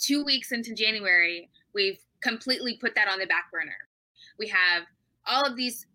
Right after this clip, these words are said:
lists of things that we would like to do, but we have made no tangible steps to get there. I think a lot of the times that our failure to execute comes from setting way too many goals,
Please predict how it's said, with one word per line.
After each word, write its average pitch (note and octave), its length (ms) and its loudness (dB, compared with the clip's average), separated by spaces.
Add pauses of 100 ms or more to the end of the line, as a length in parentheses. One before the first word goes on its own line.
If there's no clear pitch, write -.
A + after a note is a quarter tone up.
(120)
lists A#3+ 360 -2
of G#3 120 -10
things A3+ 200 0
that G3 120 0
we G3+ 120 -10
would F#3+ 200 -6
like F#3+ 180 0
to - 120 -10
do, G3 200 -10
but - 120 -14
we G3+ 160 -14
have F#3 200 2 (100)
made G3 300 -4 (160)
no A#3 340 -2
tangible A3 520 -2
steps - 560 -6
to G3 120 -10
get E3+ 280 -4
there. - 240 -10 (640)
I A3+ 80 0
think A#3 240 -4
a C#4 80 2
lot G3 260 2
of A3 80 -2
the A#3 80 -10
times F#3+ 280 0
that F#3+ 120 0
our F#3+ 200 0
failure G#3 360 2
to - 220 -8
execute F#3+ 520 -6 (460)
comes A#3 400 -2
from G3 500 2 (440)
setting A3+ 640 -2
way A#3 160 -4
too G#3 360 -6
many F3+ 280 -12
goals, - 440 -20